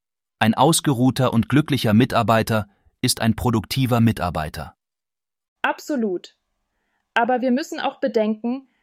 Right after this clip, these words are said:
Speaker 2: dass nicht alle Unternehmen die Ressourcen haben, um solche Vorteile zu bieten.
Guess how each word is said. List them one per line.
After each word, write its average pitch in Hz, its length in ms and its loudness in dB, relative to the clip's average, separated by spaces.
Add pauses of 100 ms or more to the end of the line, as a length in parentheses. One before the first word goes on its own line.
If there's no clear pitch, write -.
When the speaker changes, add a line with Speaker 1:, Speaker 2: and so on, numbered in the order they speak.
(120)
Speaker 2:
dass 220 220 -2
nicht 294 320 -6
alle 262 220 0
Unternehmen 240 600 0
die 220 100 -2
Ressourcen 220 600 -4
haben, 202 420 -4 (260)
um 226 140 0
solche 226 340 0
Vorteile 214 560 -4
zu 185 180 -6
bieten. 185 380 -10